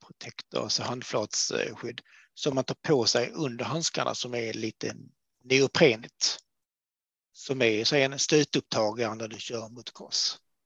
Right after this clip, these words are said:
Men det får ju liksom, du får ju ta en tjockare yta inåt. Så du,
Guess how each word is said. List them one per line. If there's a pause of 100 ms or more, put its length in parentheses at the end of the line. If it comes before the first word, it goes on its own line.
(160)
Men
det
får
ju
liksom,
du
får
ju
ta
en
tjockare
yta
inåt. (600)
Så
du,